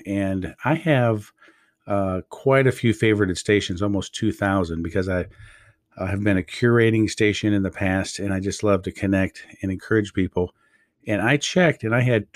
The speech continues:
two hundred and twenty-seven people who had recorded an episode that I have favorited in the last twenty-four hours. So that's, that's a good, good mix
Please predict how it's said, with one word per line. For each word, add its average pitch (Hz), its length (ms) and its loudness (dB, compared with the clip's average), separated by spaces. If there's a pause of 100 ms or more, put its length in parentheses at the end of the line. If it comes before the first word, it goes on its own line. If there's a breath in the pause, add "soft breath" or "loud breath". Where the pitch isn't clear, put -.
two 226 280 0
hundred 170 280 4
and 107 160 0
twenty-seven 120 920 -2
people 98 460 -2 (400 soft breath)
who 131 160 0
had 107 220 0
recorded 113 520 2
an 151 140 4
episode 98 600 -2
that 92 140 0
I 95 140 2
have 104 120 0
favorited 104 560 -2
in 120 120 -4
the 107 100 0
last 101 320 0
twenty-four 98 420 -2
hours. 92 340 0
So 101 260 2 (500 soft breath)
that's, 135 360 0
that's 147 240 -4
a 107 60 -4
good, 120 560 0 (280 loud breath)
good 110 220 -4
mix 104 500 -4